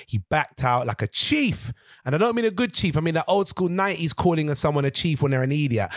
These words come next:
He backed out like a fool and said, "Yeah, I don't wanna incite no violence," even though he really did that. "I don't wanna make anyone feel like I was trying to r-, like, raise the tensions.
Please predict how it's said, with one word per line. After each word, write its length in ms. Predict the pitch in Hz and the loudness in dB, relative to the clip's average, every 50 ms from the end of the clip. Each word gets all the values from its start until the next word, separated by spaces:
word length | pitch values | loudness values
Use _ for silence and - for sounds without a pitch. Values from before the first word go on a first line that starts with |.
| - - - | -12 -12 -8
He 120 | - 143 | -6 -4
backed 320 | 127 113 170 160 - - 160 | -2 0 0 -2 -2 -2 -2
out 120 | 160 139 | -2 0
like 160 | 143 131 - | -2 -2 -2
a 60 | 123 107 | -2 -4
fool 640 | - - - 190 196 208 208 202 180 147 123 110 - - _ _ _ _ _ _ _ _ _ | -4 -4 -4 -2 0 2 4 4 4 2 0 -2 -6 -8 _ _ _ _ _ _ _ _ _
and 160 | - 135 123 | -4 -2 0
said, 240 | - - 147 135 123 | 2 2 0 0 0
"Yeah, 180 | 135 135 139 131 | 0 0 0 0
I 60 | 127 | -2
don't 180 | 123 156 160 165 | 0 0 0 0
wanna 140 | 160 147 | 0 0
incite 360 | 139 139 135 - - 139 131 131 | -2 -2 -2 -2 -2 -2 -2 0
no 140 | 135 131 127 | 0 -2 0
violence," 460 | 110 139 131 131 127 127 127 131 - | 0 0 2 2 2 0 -2 -2 -2
even 140 | 143 135 135 | -2 0 0
though 60 | 127 | 0
he 120 | 123 123 | 2 2
really 160 | 123 123 117 120 | 2 2 0 -2
did 280 | 110 - 117 107 - | -2 -2 -2 -2 0
that. 320 | - 117 110 113 110 - - - - - | 0 0 0 0 -2 -6 -10 -14 -10 -6
"I 80 | 123 123 | -4 -2
don't 160 | 113 156 156 | 0 2 2
wanna 260 | 156 147 143 139 127 - - - - | 2 2 2 0 -2 -4 -8 -8 -4
make 280 | 135 135 135 127 - | -2 -2 -2 0 0
anyone 280 | 139 131 135 131 131 123 | 0 0 2 2 2 0
feel 220 | - - 131 135 | 0 0 0 2
like 220 | 131 127 120 - - | 2 2 0 0 0
I 60 | 123 | 0
was 160 | 120 123 - | 0 0 0
trying 240 | - - 135 123 123 | 0 0 2 2 2
to 140 | 123 120 113 - - - - - 127 | 2 0 -2 -4 -8 -12 -8 -4 -2
r-, 200 | 110 123 135 - | -2 -2 0 0
like, 220 | 127 123 120 120 | -2 -2 0 0
raise 240 | 117 131 131 123 110 | 0 0 2 0 0
the 100 | - 120 | 0 -2
tensions. 640 | - - 131 127 131 123 - - 123 123 120 117 - | 0 0 0 0 2 2 2 2 2 2 0 -2 -4